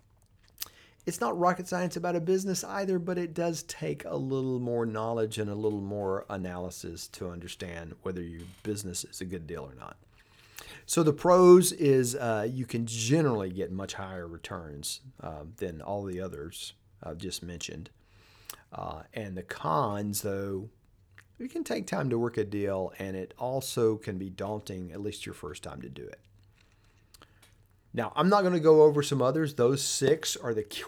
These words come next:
core key for most of you, including your day job, right? And matter of fact, I'm gonna just add your day job as the seventh, uh, because I just don't want you to forget it, right? It's just so important.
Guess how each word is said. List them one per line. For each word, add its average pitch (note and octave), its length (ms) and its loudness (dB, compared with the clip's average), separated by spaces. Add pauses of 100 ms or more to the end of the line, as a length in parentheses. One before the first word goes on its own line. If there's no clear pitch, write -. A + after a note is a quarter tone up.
core D#3 640 4 (160)
key C3+ 380 0
for B2 200 -4
most A2+ 340 -2
of G2 100 -6
you, F2 260 -8 (440)
including B2 840 -2
your G#2+ 180 -4
day G2+ 340 -4
job, D2 440 -10 (580)
right? F#2 300 -6
And F#2+ 260 -8
matter C3 200 -8
of - 80 -12
fact, - 520 -10
I'm A#2 100 -8
gonna A#2+ 200 -6
just G#2+ 300 -10
add G#2+ 240 -6
your F2+ 80 -8
day F#2 280 -8
job D#2+ 400 -8
as F2 100 -10
the E2+ 120 -8
seventh, - 600 -6 (640)
uh, D#2+ 240 -8 (840)
because - 460 -6 (200)
I C3+ 80 2
just C#3+ 180 0
don't F3+ 160 6
want D#3 160 0
you D#3 60 0
to C#3 60 4
forget B2 380 -2
it, - 160 -8 (520)
right? G#2+ 140 -4
It's G#2+ 140 -4
just - 260 -4
so A2 140 0
important. F#2+ 380 -4